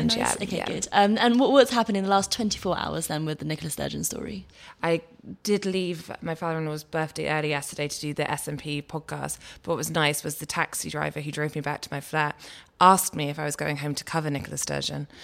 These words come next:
Speaker 1: So,
Speaker 2: So he knew who you were.
Speaker 1: so it was, yeah, exactly,
Speaker 2: Oh,
Speaker 1: which was
Speaker 2: very good.
Speaker 1: encouraging at least.
Speaker 2: <laughs>
Speaker 1: Um,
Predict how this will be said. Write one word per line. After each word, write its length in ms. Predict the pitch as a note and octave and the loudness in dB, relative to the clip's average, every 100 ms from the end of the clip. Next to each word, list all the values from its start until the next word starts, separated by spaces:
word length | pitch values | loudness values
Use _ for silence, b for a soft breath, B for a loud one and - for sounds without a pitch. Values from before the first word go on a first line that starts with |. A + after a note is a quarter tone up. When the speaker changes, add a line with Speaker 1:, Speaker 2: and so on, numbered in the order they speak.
| B - | B 2
Speaker 1:
So, 360 | - D#3+ D#3 - | 6 8 6 2
Speaker 2:
So 100 | - | -4
he 120 | A3 G#3+ | 0 2
knew 120 | G#3+ | 4
who 60 | G#3+ | 4
you 100 | G3+ | 4
were. 60 | |
Speaker 1:
so 300 | G3 F#3 G#3 - - - - | 6 4 4 -4 -20 -10 -4
it 80 | |
was, 160 | F3 D#3+ | -4 0
yeah, 100 | D#3 | 0
exactly, 540 | C#3 - C#3+ - C#3+ | 0 -2 -2 -2 -4
Speaker 2:
Oh, 20 | D3 | -4
Speaker 1:
which 100 | E3 | -2
was 120 | E3 | 0
Speaker 2:
very 80 | E3+ | 0
good. 60 | |
Speaker 1:
encouraging 380 | F#3 D#3+ D3+ D3 | 4 4 4 -2
at 60 | G#2 | -2
least. 360 | - - - F4 | -2 -2 4 4
Speaker 2:
<laughs> 40 | - - | 4 8
Speaker 1:
Um, 240 | G3 G3 | 10 10